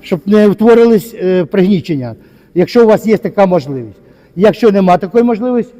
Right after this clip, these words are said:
протруюємо картоплю, е, ауксини, цитокініни, гібереліни.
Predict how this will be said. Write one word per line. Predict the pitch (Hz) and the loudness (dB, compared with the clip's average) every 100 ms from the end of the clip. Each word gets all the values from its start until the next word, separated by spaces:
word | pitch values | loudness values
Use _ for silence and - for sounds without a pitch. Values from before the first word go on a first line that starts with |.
| - _ _ - | -20 _ _ -2
протруюємо | 214 208 247 262 254 233 214 | -2 0 -2 -2 -2 -2 -4
картоплю, | 214 208 - 254 262 220 214 190 - - - _ - | -2 -4 -2 -4 -4 -2 0 -2 -4 -16 -20 _ -6
е, | 175 180 180 175 185 | 0 2 2 0 0
ауксини, | 214 196 262 254 | 0 0 -2 -4
цитокініни, | 202 185 170 220 247 240 196 | -4 -8 -8 -4 -2 0 -2
гібереліни. | 185 214 214 196 165 135 | -2 -2 -2 -4 -6 -8